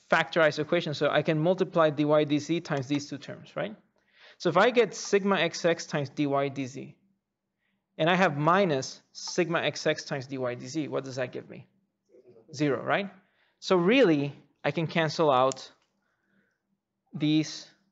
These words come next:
terms, right? And end up with just dou sigma X X dou x, dx,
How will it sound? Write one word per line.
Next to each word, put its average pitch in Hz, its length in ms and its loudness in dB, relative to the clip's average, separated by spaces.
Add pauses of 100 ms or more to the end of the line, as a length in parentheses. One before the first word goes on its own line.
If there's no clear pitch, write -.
terms, - 480 -6 (140)
right? 190 180 -8 (120)
And 170 100 -4
end 180 200 2
up 165 140 4
with 147 140 2
just 147 400 -2 (1120)
dou 160 380 4
sigma 143 460 -4
X - 280 -6
X 135 160 -4
dou 127 260 2
x, - 280 -6 (240)
dx, 143 400 -4